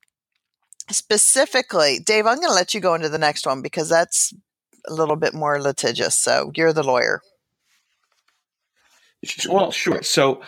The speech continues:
Speaker 2: you know, in general, as Peggy said, under A-, A D A Title Three is applying to these commercial facilities, uh, and public accommodations. Um, the specific section of the A D A that's actually giving rise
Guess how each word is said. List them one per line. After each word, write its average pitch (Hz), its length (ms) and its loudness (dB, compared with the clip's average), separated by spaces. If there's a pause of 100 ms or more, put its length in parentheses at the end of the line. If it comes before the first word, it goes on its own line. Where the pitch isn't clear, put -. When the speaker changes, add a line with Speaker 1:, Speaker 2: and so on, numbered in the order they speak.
(220)
Speaker 2:
you 139 100 2
know, 127 300 2
in 139 220 4
general, 117 400 4
as 101 100 0
Peggy 101 260 -2
said, 87 400 0
under 92 380 0 (320)
A-, 120 200 2
A 123 120 4
D 127 160 4
A 101 140 4
Title 98 600 0
Three 90 600 2 (220)
is 92 120 0
applying 90 440 2
to 87 140 -2
these 80 460 0 (160)
commercial 85 600 2
facilities, 80 840 0 (260)
uh, 73 400 0 (260)
and 78 140 -2
public - 260 0
accommodations. 80 920 0 (260)
Um, 92 320 2 (100)
the 110 120 0
specific - 560 -2
section 90 720 0 (360)
of 87 460 2
the 90 240 -2
A 98 160 4
D 92 220 0
A 90 140 2
that's 85 200 -6
actually 98 400 -2
giving 85 400 -2
rise 82 840 2